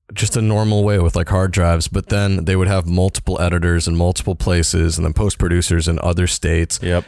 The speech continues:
Speaker 1: editors across different states, whatever. Uh, and the shoots would happen all over the place too. And instead of just, like, having a, you know, a server that has everything and then that server,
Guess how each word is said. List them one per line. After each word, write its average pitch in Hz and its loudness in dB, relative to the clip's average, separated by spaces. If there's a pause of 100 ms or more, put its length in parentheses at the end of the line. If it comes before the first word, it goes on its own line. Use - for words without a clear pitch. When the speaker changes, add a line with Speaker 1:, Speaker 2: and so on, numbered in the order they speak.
Speaker 1:
editors 92 0
across 87 0
different 85 -2
states, 80 -2
whatever. 85 0 (420)
Uh, 101 0 (500)
and 101 0
the 90 0
shoots 120 -2
would 101 0
happen 90 -2
all 85 0
over 85 0
the 85 -2
place 82 -2
too. 117 0 (120)
And 98 2 (320)
instead 117 -2
of 117 -2
just, - -2
like, 95 0 (480)
having 110 0
a, 85 2 (340)
you 98 0
know, 80 0 (260)
a 95 -2
server 110 0
that 104 0
has 92 -2
everything 92 0
and 87 2
then 85 2
that 90 0
server, 87 0